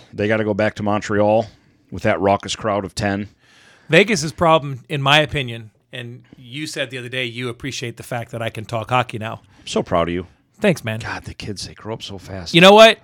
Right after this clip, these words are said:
Speaker 2: Uh, I've always liked hockey.
Speaker 1: Where does
Speaker 2: but
Speaker 1: the time go?
Speaker 2: The last two years, and it's not just because the Lightning have been good. Uh,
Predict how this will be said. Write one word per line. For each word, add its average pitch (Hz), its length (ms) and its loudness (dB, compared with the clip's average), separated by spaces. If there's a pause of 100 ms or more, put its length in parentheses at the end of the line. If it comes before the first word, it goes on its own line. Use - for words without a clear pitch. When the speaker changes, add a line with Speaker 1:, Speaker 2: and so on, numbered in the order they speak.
Speaker 2:
Uh, 165 320 4
I've 214 220 8
always 196 260 6
liked 180 220 2
hockey. 170 380 0
Speaker 1:
Where 156 180 -4
does 139 100 -2
Speaker 2:
but 123 80 -12
Speaker 1:
the - 80 -8
time 98 220 -8
go? 80 240 -14 (100)
Speaker 2:
The 165 160 -6
last 190 340 0
two 214 200 -6
years, 170 420 0
and 156 100 0
it's - 140 -6
not 170 220 0
just 151 180 -4
because 156 280 -4
the 143 60 -2
Lightning 139 320 0
have 127 140 -2
been 131 200 -2
good. 131 360 -2
Uh, 139 320 -6